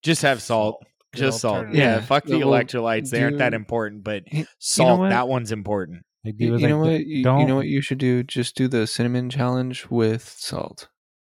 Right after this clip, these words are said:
Speaker 3: That, that's how it's gonna help you.
Speaker 2: Is, isn't salt technically poison?
Speaker 3: I think so.
Speaker 1: So, one thing that kills me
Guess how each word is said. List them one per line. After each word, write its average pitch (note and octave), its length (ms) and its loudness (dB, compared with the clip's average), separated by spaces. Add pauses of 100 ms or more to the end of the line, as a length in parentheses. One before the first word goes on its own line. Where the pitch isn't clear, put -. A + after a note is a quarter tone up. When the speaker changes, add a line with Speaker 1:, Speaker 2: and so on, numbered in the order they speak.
(200)
Speaker 3:
That, A#2 280 -4
that's A2 240 -2
how F#2+ 400 -6
it's G2+ 240 -8
gonna G2 180 -6
help - 220 -8
you. A#2+ 120 -8 (720)
Speaker 2:
Is, A2 200 -4
isn't C3 360 0
salt A2 360 -4
technically A2 460 -6
poison? G2 580 -8 (680)
Speaker 3:
I G#2 120 -4
think G2+ 220 -6
so. F#2+ 320 -2 (1700)
Speaker 1:
So, C3+ 460 2 (360)
one D3 200 -2
thing A3 160 -2
that G3 160 -2
kills G#2 320 -4
me C3 280 -6